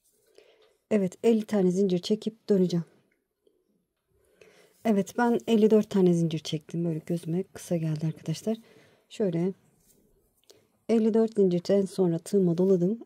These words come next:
Alttan kutucukları sayıyorum bakın. Bir, iki, üç, dört, beş, altı, yedi kutucuk bıraktım. Sıradaki trabzanın tepesine trabzan yapıyorum.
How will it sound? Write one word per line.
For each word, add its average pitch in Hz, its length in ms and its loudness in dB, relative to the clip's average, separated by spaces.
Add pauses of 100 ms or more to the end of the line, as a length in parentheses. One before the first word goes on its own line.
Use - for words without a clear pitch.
Alttan 196 300 0
kutucukları 180 560 -2
sayıyorum 160 400 -4
bakın. - 220 -14 (1400)
Bir, 196 400 0 (120)
iki, 180 400 -4 (120)
üç, 185 340 -4 (120)
dört, 180 500 -2
beş, 185 400 0 (120)
altı, 202 640 -2 (220)
yedi 214 600 -2
kutucuk - 640 -12 (180)
bıraktım. 202 680 -2 (560)
Sıradaki 208 460 -2
trabzanın 180 500 0
tepesine 208 500 -4
trabzan 180 440 0
yapıyorum. 156 460 -4